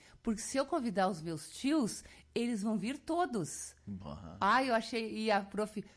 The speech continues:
Speaker 1: "Acho que dá pra trazer sim." E eles vieram, então toda a família estava reunida. Então foi muito bonito de ver, assim, ó, famílias que realmente fazem acontecer na educação.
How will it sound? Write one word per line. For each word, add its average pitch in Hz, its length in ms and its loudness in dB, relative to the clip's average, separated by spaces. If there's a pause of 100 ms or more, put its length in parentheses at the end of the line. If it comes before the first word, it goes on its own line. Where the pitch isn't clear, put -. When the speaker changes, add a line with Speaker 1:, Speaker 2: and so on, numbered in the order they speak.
(180)
Speaker 1:
"Acho - 320 0
que 392 80 0
dá 262 140 4
pra 403 120 -4
trazer 381 300 -4
sim." 262 300 -6
E 233 160 -2
eles 233 240 -2
vieram, 220 520 0
então 214 220 -4
toda 240 340 -4
a - 40 -4
família 202 340 -2
estava 180 500 -6 (460)
reunida. 190 800 -2 (300)
Então 208 340 -6
foi 233 140 -4
muito 233 320 0
bonito 220 420 -4
de 190 140 -2
ver, 185 180 -4
assim, 190 340 -6
ó, 175 180 -6
famílias 190 520 -6
que 202 100 -8
realmente 202 720 -4 (460)
fazem 208 420 2
acontecer 196 580 -4
na 190 120 -2
educação. 180 600 -4